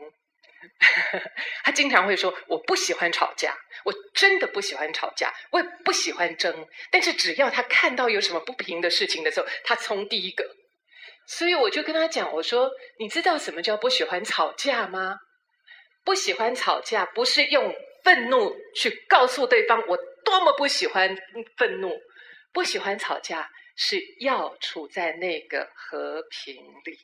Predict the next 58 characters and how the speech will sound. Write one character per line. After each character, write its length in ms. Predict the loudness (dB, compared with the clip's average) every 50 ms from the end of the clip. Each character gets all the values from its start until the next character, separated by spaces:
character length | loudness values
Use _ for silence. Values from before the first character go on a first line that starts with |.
| _ _ _ _ _ _ _ _ _ _ _ _ _ _ _ -6
这 120 | -4 -2
是 160 | 0 0 0
我 140 | 0 -2 -4
多 260 | -2 -2 -2 0 0
年 220 | 0 -2 -4 -6 -6
来 180 | -6 -6 -2
学 280 | 0 0 0 0 0 -4
习 280 | -6 -8 -10 -10 -16 _
的。 80 | -20 -20 -20 _ -16 -16 -8 -4
肾 200 | -2 0 2 2
上 220 | 2 0 0 -2 -2
腺 240 | -2 -2 -2 -4
素 300 | -4 -6 -6 -6 -6 -4
的 180 | -2 -2 -2 -2
那 80 | -2 -4
个 100 | -4 -4
上 280 | -4 -2 -2 -2 -2 -2
升， 280 | -2 -2 -2 -4 -6 -10 -16 -20 -20 -10 0
它 140 | 2 2 2
会 240 | 4 2 2 2
是 200 | 4 2 2 2
一 120 | 0 0 -2
种 280 | -4 -4 -4 -4 -6
瘾， 240 | -6 -4 -4 -4 -4 -4 -6 -12 -20 _ _ _ _ _ _ _ _ -20 -20 -20 _
它 140 | -4 -2 0
就 120 | 0 0
像 300 | 0 0 0 -2 -2 -4
酒 320 | -4 0 2 4 4 4
瘾 240 | 2 0 -4 -6 -6 -10
一 100 | -14 -8
样， 260 | -6 -4 -2 -2 -4 -6 -8
它 140 | -8 -6 -4
就 100 | -4 -4
像 180 | -4 -4 -6 -8 -12 _ _
烟 180 | -2 -2 -2
瘾 240 | -2 -2 -6 -10 -12 -14 -16 -18
一 100 | -18 -8
样。 180 | -4 -2 -2 -2 -4 -6 -14 -20 -16 -6
有 140 | -4 -4 -2
些 240 | 0 2 2 2 4
人 200 | 4 2 2 2
你 120 | -2 0
就 120 | 2 2
会 120 | 2 2 2
觉 120 | 0 0
得 120 | 0 0 0
很 160 | -2 -2 -4
奇 180 | -4 -4 -4
怪， 240 | -2 0 0 0 0 -4 -12 -14 -10
小 320 | -6 -4 -2 2 2 2
小 240 | 2 4 4 4 4
的 140 | 4 4 2
事 220 | 4 4 4 2
情， 260 | 0 -2 -6 -8 -8 -4
他 140 | 2 2 4
为 120 | 4 4 4
什 140 | 2 2 0
么 100 | -2